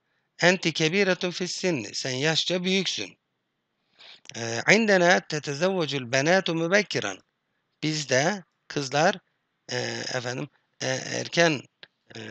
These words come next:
efendim, evlenirler. Mübekkiran mef'ul fih ögesidir. Bizde, indena, bu da mef'ulün fih ögesi. Bizde kızlar erken evlenir. Limâze lâ turidîne en tetezevveci?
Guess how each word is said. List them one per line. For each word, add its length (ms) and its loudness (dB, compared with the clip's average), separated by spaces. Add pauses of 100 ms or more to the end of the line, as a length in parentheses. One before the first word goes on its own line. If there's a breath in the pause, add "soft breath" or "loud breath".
(140)
efendim, 560 -12 (720)
evlenirler. 760 0 (340)
Mübekkiran 600 -4 (180)
mef'ul 340 -6
fih 260 -4
ögesidir. 560 -10 (480 loud breath)
Bizde, 540 0 (100)
indena, 500 -6 (320)
bu 60 -2
da 100 2
mef'ulün 380 -2
fih 200 -8
ögesi. 440 -12 (480 soft breath)
Bizde 500 -2
kızlar 420 -6 (340)
erken 440 0
evlenir. 500 -4 (320 soft breath)
Limâze 420 4
lâ 220 4
turidîne 760 -2
en 160 -4
tetezevveci? 880 -10